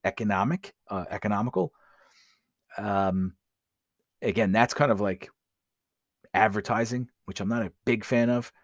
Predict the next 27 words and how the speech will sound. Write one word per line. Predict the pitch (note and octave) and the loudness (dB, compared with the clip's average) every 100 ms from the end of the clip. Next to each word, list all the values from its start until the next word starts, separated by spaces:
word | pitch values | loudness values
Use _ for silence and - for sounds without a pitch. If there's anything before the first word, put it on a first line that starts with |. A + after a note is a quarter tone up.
| _ _ - | _ _ -4
Make | G#2+ | -2
sure | - G2+ | 0 -2
the | G2+ G2+ | 0 0
ad | G2 | 0
is, | G2 F#2 - - | -2 -4 -8 -8
it | |
says | - C3 A#2+ | 0 2 2
something | B2 G#2+ G#2 F2+ | 2 0 -2 -4
about | F2 A2 F#2 | 0 0 2
you | G2 | -2
that's | F2+ - | -4 -4
just | A2+ - | -6 -2
not | G#2 F2+ | -2 -2
your | F2+ | -2
phone | G#2 F#2+ | 0 2
number. | F#2+ F#2 F2+ | 0 0 -2
"Hey, | G#2 G2 F#2 | 0 2 0
if | F2 | -2
you're | G2+ | -2
looking | F#2+ F#2 | -2 -2
to | |
buy | F2+ F#2 | 0 0
or | F2 | 0
sell," | - F2+ | 0 -2
you | E2+ F2+ | 0 -4
have | - A2+ A2+ A2 - | -2 2 2 2 -2
to | A2 | -4